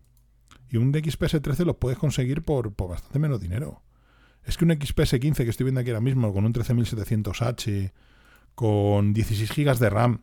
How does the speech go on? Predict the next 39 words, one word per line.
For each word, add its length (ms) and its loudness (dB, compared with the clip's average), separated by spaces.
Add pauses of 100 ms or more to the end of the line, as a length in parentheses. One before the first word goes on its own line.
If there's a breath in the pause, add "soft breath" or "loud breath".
Dieciséis 380 4
gigas 240 6
de 100 6
ram. 400 4
Ojo, 300 -4
que 80 -4
ya 100 0
ves, 120 -2
te 100 0
viene 160 0
con 100 0
dieciséis 320 -2
gigas, 380 0
con 160 -2
un 140 2
disco 200 -2
de 80 2
quinientos 400 -2
doce 220 -6
gigas. 420 -4 (800 loud breath)
Sale 340 -2
por 180 0
mil 240 2
cuatrocientos 600 -2
cuarenta 300 -6
y 40 -4
ocho 180 -8
euros. 380 -4
Un 60 0
X 260 -4
P 160 -2
S 220 -2
quince, 500 0
que 80 -6
es 120 -4
un 100 0
equipo 320 -2
ya, 420 0
mm, 140 -2